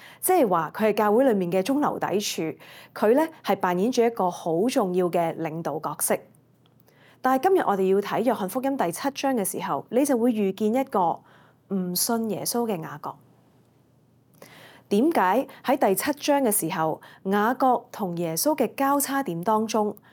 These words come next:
雅各選擇唔相信佢呢？而點解後來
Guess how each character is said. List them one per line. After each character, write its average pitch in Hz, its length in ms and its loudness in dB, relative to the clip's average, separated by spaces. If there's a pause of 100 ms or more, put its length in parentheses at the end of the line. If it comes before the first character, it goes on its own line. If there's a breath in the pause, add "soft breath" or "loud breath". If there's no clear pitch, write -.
(260 soft breath)
雅 185 180 -2
各 208 140 0
選 190 280 -2
擇 220 220 -2 (180)
唔 - 20 -20
相 208 240 -10
信 196 200 -8
佢 156 240 -12
呢？ 190 120 -10 (880 soft breath)
而 202 120 2
點 262 120 2
解 381 140 4
後 220 320 2
來 147 260 2